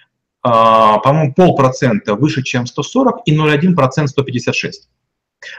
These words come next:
Как-то я проходил тест на спор в компании, и компьютер присвоил мне диагноз «внеземной интеллект» и сформировал автоматическое письмо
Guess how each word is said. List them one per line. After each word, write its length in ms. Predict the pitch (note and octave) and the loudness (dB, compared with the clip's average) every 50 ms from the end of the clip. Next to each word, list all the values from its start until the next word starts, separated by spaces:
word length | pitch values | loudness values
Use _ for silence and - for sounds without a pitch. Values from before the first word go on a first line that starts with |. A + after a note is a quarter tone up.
| - _ | -16 _
Как-то 300 | - G3 F3 - - D3 | -2 -2 0 0 0 2
я 400 | D3+ E3+ F3+ F3 - - - - _ _ _ _ _ _ _ _ _ _ _ _ _ _ _ _ _ _ _ _ - _ | 2 4 4 2 0 -2 -8 -16 _ _ _ _ _ _ _ _ _ _ _ _ _ _ _ _ _ _ _ _ -20 _
проходил 480 | - C3+ B2+ - E3 D3 C#3+ D#3+ C#3+ - | -6 -6 -2 0 0 2 2 0 0 2
тест 180 | D#3+ C#3 C3 | 0 -2 0
на 80 | C#3+ C#3 | -2 -4
спор 480 | C3+ - - F#3+ G#3+ A3+ A#3 - - - | -4 -4 0 2 4 4 2 0 -8 -14
в 60 | - | -6
компании, 540 | - D3+ C#3 B2+ C#3+ C3 G#2 F#2+ F2 F2+ F2 | -2 -2 -2 0 -2 -2 -2 -2 -6 -8 -6
и 140 | - C#3+ C#3+ | -6 -6 -4
компьютер 440 | - E3 C#3+ C#3 F3 E3+ D#3+ C3+ | -4 -4 -2 -2 -2 -2 -2 -4
присвоил 320 | - C3+ C3+ - D3+ D#3 D3 | -4 -6 -6 -2 0 0 2
мне 160 | C#3 C#3 C3 | 2 2 0
диагноз 500 | B2+ C3 C#3+ D3 C#3 C3+ C3 C3 - - | 0 0 0 0 0 0 -2 -2 -4 -10
«внеземной 520 | A2 A2+ C#3 D3 C3+ D3+ D#3 D#3 D3 D3 | -4 -2 -2 -2 0 -2 -2 -2 -2 -4
интеллект» 480 | C#3+ C3+ - C#3+ B2 F#2+ - - - _ _ _ _ _ _ _ - _ _ _ _ _ _ _ _ _ | -4 -4 -4 -4 -2 -2 -4 -6 -10 _ _ _ _ _ _ _ -20 _ _ _ _ _ _ _ _ _
и 80 | - F#3+ | -6 -6
сформировал 580 | E3+ - D#3 D3 C#3+ D3 C#3+ D#3 D#3+ D#3+ - - | -4 -2 -2 -2 -2 -2 -2 -2 -4 -4 -4 -6
автоматическое 800 | B2+ C3 - - F3 E3+ E3+ F3 E3+ C3+ B2+ - - B2+ A2 | -6 -6 0 2 2 2 2 0 -4 -6 -8 -6 -2 -2 -2
письмо 640 | - - B2+ - - E3+ F#3 A3 A3+ A3+ A3+ - _ | 0 -2 -6 -4 -2 0 0 0 -2 -4 -8 -14 _